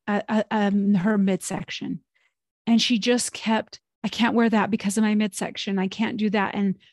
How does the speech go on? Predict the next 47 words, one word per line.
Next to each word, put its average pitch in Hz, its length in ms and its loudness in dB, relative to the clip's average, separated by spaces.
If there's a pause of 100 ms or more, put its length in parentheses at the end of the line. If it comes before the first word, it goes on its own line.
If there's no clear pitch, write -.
she - 160 -8
was 247 100 0
a 220 80 2
beautiful 233 580 0
woman. 214 400 4 (420)
And 240 140 4
I 226 100 4
loved 262 440 4
how 262 180 2
Melissa 226 720 2 (100)
constantly, 233 600 -2
'cause 220 180 -2
Melissa 214 340 0
was 226 160 -2
on 247 200 2
Zoom 202 220 0
with 196 160 -2
her, 190 320 -2 (440)
and 233 140 2
she 233 120 -2
just 226 240 -2
was 240 160 -2
like, 208 360 -2
"Oh, 262 140 0
you're 240 180 -2
so 285 300 -6
beautiful. 226 720 0
And 202 280 0 (460)
your 233 140 2
bottom 254 360 2
is 254 100 2
so 262 180 2
<laughs> - 0 -
beautiful. 240 540 2
And 226 160 2
your 220 80 0
stomach 277 460 -2
is 233 120 -2
beautiful. 226 380 -2
And 226 100 2
you 226 60 2
have 233 180 -6
such 277 300 -6
a 269 60 -2
beautiful 233 380 -2
body." 202 520 0
And 185 200 0